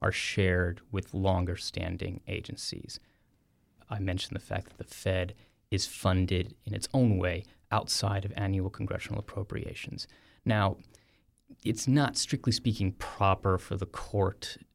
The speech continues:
to think about things in a purely pragmatic and sense and say, "Oh, well, we don't care about the C F P B, but we really care about the Fed.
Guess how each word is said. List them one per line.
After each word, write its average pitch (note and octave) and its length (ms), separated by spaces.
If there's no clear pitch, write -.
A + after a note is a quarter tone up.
to - 340
think - 540
about G2 300
things F#2+ 280
in - 60
a - 40
purely G2 340
pragmatic - 680
and - 100
sense - 680
and B2 100
say, - 380
"Oh, F#2 380
well, G2 420
we A#2 120
don't B2 160
care C3 220
about A#2 160
the A2 80
C G#2 220
F G2+ 100
P G#2 140
B, G#2 160
but - 120
we G#2 80
really A#2+ 280
care A2 180
about - 160
the - 60
Fed. - 420